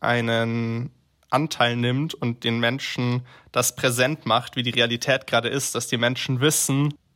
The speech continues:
dass wir gerade, ja, unsere Zivilisation aufs Spiel setzen, nenne ich's jetzt mal.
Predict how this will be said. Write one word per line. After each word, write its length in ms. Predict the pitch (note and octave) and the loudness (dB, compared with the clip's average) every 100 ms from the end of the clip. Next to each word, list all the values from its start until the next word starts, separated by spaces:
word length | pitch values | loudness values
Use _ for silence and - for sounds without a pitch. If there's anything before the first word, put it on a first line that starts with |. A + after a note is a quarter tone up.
| _ - | _ 0
dass 480 | C3 C3 - - | 0 0 -8 -8
wir 140 | B2 A#2+ | -4 -4
gerade, 800 | - A2+ A2+ A#2 A2+ A2+ A2+ - _ _ | 0 2 4 2 -2 -2 -4 -8 _ _
ja, 300 | A#2+ A2 A2 - _ | 2 2 0 -6 _
unsere 800 | - B2+ A#2+ A#2+ A2+ A2+ A2+ A2+ | -6 -4 -2 -2 0 -2 -4 -4
Zivilisation 800 | - C#3 C3 B2 A#2 - D3+ D#3+ | -4 0 2 2 0 2 2 2
aufs 160 | G#2+ - | 0 -2
Spiel 260 | - A#2 | -4 -4
setzen, 400 | A2 A2 - - | -2 -4 -4 -6
nenne 160 | A2+ G#2+ | -4 -6
ich's 100 | A2 | -6
jetzt 220 | G#2+ - | -6 -6
mal. 260 | - A2 | -6 -6